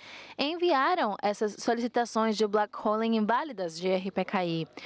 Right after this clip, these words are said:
E são justamente aqueles que querem ultrapassar R P K I. Mas que tipo de solicitações eles apresentaram? Temos barra trinta e dois ou temos também, ah, P Is,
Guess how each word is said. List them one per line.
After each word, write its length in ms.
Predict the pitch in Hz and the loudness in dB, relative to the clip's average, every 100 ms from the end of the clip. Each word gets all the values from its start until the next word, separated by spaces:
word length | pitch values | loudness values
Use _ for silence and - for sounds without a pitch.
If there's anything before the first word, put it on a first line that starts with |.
| - - - | -14 -14 -2
E 120 | 311 | -2
são 200 | 294 330 320 | 2 0 0
justamente 460 | 311 - 302 294 | -2 -2 -2 0
aqueles 300 | 330 - 269 | 0 0 -2
que 120 | - 330 | -2 -4
querem 260 | 294 262 | 0 0
ultrapassar 580 | 294 285 285 294 - 240 | -2 -2 -2 -2 0 0
R 220 | 240 233 | 2 0
P 160 | 233 240 | 0 -2
K 200 | - 339 | 0 0
I. 180 | 202 - _ _ _ _ _ - - - - 143 143 143 147 143 147 - - - - - 180 175 - - - - - - - - | 0 -6 _ _ _ _ _ -20 -20 -20 -20 -20 -20 -20 -20 -20 -20 -20 -20 -20 -20 -20 -16 -16 -16 -18 -16 -14 -12 -10 -12 -2
Mas 320 | 370 381 - | 0 0 -2
que 180 | - 466 | -4 -4
tipo 380 | - 370 247 - 180 _ _ | -2 -2 -4 -18 _ _ _
de 520 | 202 214 214 202 196 | -14 -8 -4 -2 -2
solicitações 720 | 196 240 220 - 220 - 208 | -2 -2 -2 -2 -4 0 0
eles 200 | 185 190 | 2 2
apresentaram? 840 | 185 185 185 190 190 175 160 160 170 - - - - | 0 -2 -2 -2 0 0 0 -2 -6 -14 -20 -14 -2
Temos 540 | 233 214 196 196 185 | -2 0 0 0 0
barra 380 | 190 202 185 202 | 0 -2 -2 -4
trinta 340 | 190 190 208 | -4 -2 0
e 60 | 226 | 0
dois 460 | 240 302 294 285 254 | 2 4 4 2 0
ou 120 | 247 | 0
temos 320 | 247 233 233 | 0 0 0
também, 480 | 285 262 240 240 262 | 0 2 2 2 2
ah, 400 | - 226 220 214 208 - | 0 0 2 0 -2 -2
P 120 | 233 | 0
Is, 640 | 220 226 226 - - - | 2 2 0 -4 -16 -14